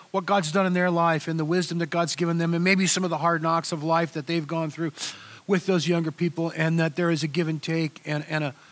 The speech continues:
kind of a, a mutual discipleship uh, that takes place in that. By diversity, I not only mean age, but I also mean gender.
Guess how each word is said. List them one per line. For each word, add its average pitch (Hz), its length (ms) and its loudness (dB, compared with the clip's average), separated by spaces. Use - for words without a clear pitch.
kind 170 160 -4
of 156 220 -2
a, 165 60 -6
a - 20 -2
mutual 165 480 2
discipleship 151 720 -4
uh, 143 140 -2
that 147 160 0
takes 156 200 -2
place 147 340 -4
in 131 120 -4
that. 123 300 -4
By 226 120 4
diversity, 214 580 4
I 190 100 4
not 233 280 2
only 226 280 4
mean 185 380 4
age, 175 420 2
but 170 80 0
I 180 120 4
also 220 280 2
mean 170 220 4
gender. 139 520 0